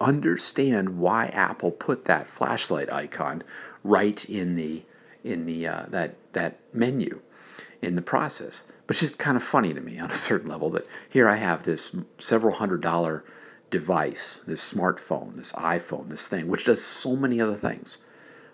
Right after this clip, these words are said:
But the one thing that I probably use on a, on every single day of the year is that silly little flashlight button. It's amazing to me. You know, now, some of you may not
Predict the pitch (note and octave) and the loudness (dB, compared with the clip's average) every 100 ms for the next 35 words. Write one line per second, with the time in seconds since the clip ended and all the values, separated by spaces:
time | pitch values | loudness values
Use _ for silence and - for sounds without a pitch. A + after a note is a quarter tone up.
0 | _ - G2+ G#2 G2 C3 D3 C#3 B2+ A2 | _ 0 2 4 4 2 2 2 2 2
1 | F#2+ F2+ C3 B2 A#2+ F#2 G2+ G#2 E2 F2 | 0 0 0 2 0 0 2 2 0 -2
2 | D2+ - - E2+ E2 - - A2+ A2+ A2+ | -4 -8 -8 -6 -6 -2 4 4 4 2
3 | B2+ A#2+ F#2+ G2+ G2+ G2+ F2+ D2+ D#2 - | 0 0 0 0 0 0 0 0 -2 -6
4 | - - - - E2+ F2 - - G#2+ G#2+ | -20 -14 -4 0 0 4 4 4 4 2
5 | G#2 F#2 F2+ - D#2 D#2+ - - - - | 2 2 2 0 -2 -2 -6 -10 -10 -10
6 | - - - _ - - - - - A#2 | -10 -16 -20 _ -20 -20 -10 -2 0 4
7 | A#2+ F2+ E2+ E2 - - - - A#2 G#2+ | 4 4 -2 -8 -10 -12 -14 -4 2 4
8 | A#2+ B2 - _ - D#3 C#3 A2+ A#2 A#2 | 4 2 -4 _ 4 6 6 6 6 6
9 | - - - - - F#2+ G#2 G2 G2 | 0 -20 -20 -16 -2 2 4 4 2